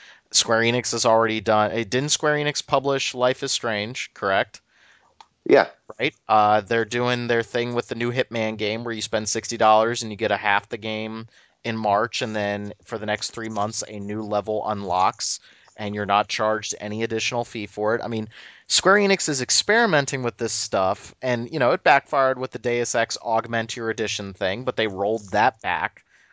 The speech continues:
Speaker 1: listening to fan reaction. I, I don't think it's time to reach for the pitchforks and the torches just yet and go, you know, all Resident Evil four on them right now. I, I don't
Speaker 2: The problem
Speaker 1: think, we're not there.
Speaker 2: is that you're being logical,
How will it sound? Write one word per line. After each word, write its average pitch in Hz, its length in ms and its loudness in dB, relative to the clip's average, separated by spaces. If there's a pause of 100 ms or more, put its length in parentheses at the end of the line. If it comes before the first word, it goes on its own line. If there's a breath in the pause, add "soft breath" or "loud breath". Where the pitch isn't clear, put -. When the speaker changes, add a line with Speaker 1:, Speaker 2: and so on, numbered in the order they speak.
(120 soft breath)
Speaker 1:
listening 113 460 -4
to 101 60 -6
fan 101 320 -4
reaction. 95 720 -2
I, 117 200 0 (560 loud breath)
I 160 80 6
don't 240 200 4
think 226 200 -4
it's - 180 -6
time 180 280 0
to 160 40 -4
reach 151 220 -4
for - 100 -10
the 123 80 -10
pitchforks - 840 -4
and 123 420 2
the 113 60 -2
torches 107 520 -2
just 107 320 -4
yet 107 380 2
and 110 200 -6
go, 110 320 2
you 107 180 -6
know, 98 520 -2
all 107 220 2
Resident 113 340 0
Evil 104 140 -4
four 110 340 2
on 92 140 0
them 87 200 -4
right 82 200 -4
now. 65 260 -4
I, 107 220 0
I 120 80 2
don't 127 140 8
Speaker 2:
The - 60 -8
problem 156 480 6
Speaker 1:
think, - 140 -12
we're 156 120 4
not 190 120 6
there. 143 160 8
Speaker 2:
is 85 60 2
that 120 120 2
you're 127 120 8
being 107 320 6
logical, 95 640 2